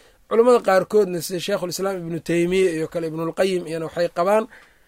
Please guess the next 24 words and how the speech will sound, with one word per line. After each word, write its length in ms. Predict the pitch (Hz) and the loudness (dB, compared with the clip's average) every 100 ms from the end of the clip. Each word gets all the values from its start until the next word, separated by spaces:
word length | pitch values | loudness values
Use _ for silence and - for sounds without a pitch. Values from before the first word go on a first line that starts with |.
| _ - | _ -4
eh, 540 | 170 170 165 160 170 | 0 2 2 0 -2
inaysan 380 | 196 202 175 190 | -2 -2 -2 -2
aadi 260 | 185 185 175 | 2 2 0
karin, 300 | - 180 208 | -2 -2 -2
ina-, 320 | 180 180 185 | -4 -6 -6
inanna 360 | 175 185 190 170 | -6 -6 -4 -4
booqo 340 | 156 165 170 | -2 -2 -2
karin. 300 | 156 147 135 131 _ _ | -6 -6 -8 -12 _ _
Xadiidkan, 500 | - 180 220 156 180 | -12 -6 -6 -4 -2
"Lacana 260 | 180 160 175 | -2 -2 -2
Allaahu 300 | 175 185 165 151 | -2 0 0 -2
zuwaaraati 640 | 147 180 175 175 190 185 | -4 0 2 2 2 -2
alqubuur," 360 | 165 180 180 165 | -8 -6 -6 -4
bayna 240 | 160 156 | -4 -4
daliishadeen. 600 | 139 151 156 - 175 220 247 - - - | -4 -4 -4 -2 8 8 8 -2 -16 -8
Waxayna 320 | - 208 202 | -4 -2 0
dhaheen 260 | 180 165 | 2 2
zuwaar 480 | 156 170 180 220 190 - _ _ _ - | 0 -4 6 8 8 4 _ _ _ -16
macnaheedu 520 | 147 170 190 214 190 | -10 -4 4 4 4
takraar 420 | - 170 190 196 | -2 -4 -2 0
iyo 100 | 175 | 0
mubaalaqa 460 | 165 165 165 165 170 | -2 0 0 0 0
ma 120 | 165 165 | -2 -6
aha, 180 | - | -8